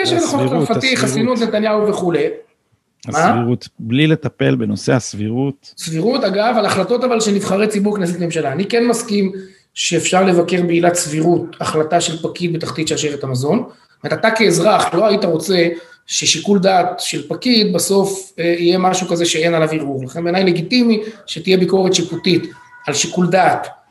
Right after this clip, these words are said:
Speaker 1: אה,
Speaker 2: אבל זה,
Speaker 1: אבל,
Speaker 2: זה
Speaker 1: אבל
Speaker 2: הלכתי,
Speaker 1: בשום פנים
Speaker 2: זה
Speaker 1: ואופן,
Speaker 2: יסוד.
Speaker 1: לא על, לא על ממשלה כנסת, לא על שרים, לא על כנסת, לא על, זה ודאי, כן, ה-,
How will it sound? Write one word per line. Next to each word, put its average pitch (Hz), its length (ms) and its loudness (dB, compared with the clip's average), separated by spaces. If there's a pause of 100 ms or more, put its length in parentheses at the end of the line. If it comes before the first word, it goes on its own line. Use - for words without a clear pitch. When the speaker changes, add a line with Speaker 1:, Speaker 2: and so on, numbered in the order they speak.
(200)
Speaker 1:
אה, 151 340 2
Speaker 2:
אבל 147 160 4
זה, 147 100 4
Speaker 1:
אבל, 147 220 -2
Speaker 2:
זה 185 60 0
Speaker 1:
אבל 190 140 2
Speaker 2:
הלכתי, 180 220 0
Speaker 1:
בשום 254 160 0
פנים - 200 0
Speaker 2:
זה 262 40 0
Speaker 1:
ואופן, 285 140 0
Speaker 2:
יסוד. 233 180 0
Speaker 1:
לא 233 120 2
על, 254 60 0 (260)
לא 240 180 0
על 262 140 0
ממשלה 226 380 0
כנסת, 190 400 -2
לא 190 100 0
על 185 80 0
שרים, 180 460 0
לא 175 140 2
על 175 140 2
כנסת, 202 500 2
לא 175 120 2
על, 175 100 0
זה 202 120 0
ודאי, 180 300 2
כן, 175 140 0
ה-, 160 100 -2